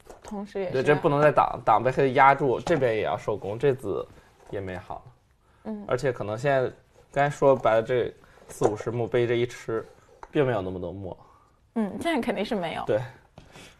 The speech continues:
Speaker 1: 嗯，但白棋也收获了一点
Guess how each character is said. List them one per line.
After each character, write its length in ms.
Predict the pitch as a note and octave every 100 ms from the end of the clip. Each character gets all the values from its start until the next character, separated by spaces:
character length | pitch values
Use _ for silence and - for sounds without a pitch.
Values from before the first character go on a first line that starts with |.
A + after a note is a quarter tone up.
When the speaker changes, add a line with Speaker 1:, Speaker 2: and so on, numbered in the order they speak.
| _ - - - - - -
Speaker 1:
嗯， 200 | B3 A#3+
但 160 | G4+ F4+
白 160 | B3
棋 140 | C#4+ C#4
也 120 | G#3
收 220 | - -
获 120 | C#4
了 120 | C4+ A3
一 20 |
点 160 | A3